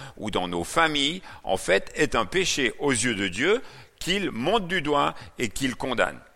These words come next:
Et il nous dit, là, de cette attitude-là, il faut qu'il y ait du changement. D'ailleurs, une autre raison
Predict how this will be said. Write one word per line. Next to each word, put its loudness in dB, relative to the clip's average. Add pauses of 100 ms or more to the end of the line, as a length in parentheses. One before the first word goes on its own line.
(600)
Et 2
il 0
nous -2
dit, -2 (120)
là, 6
de 4
cette 2
attitude-là, 2
il -4
faut 0
qu'il -6
y -4
ait -6
du -6
changement. -6 (1800)
D'ailleurs, 10
une 0
autre 4
raison 6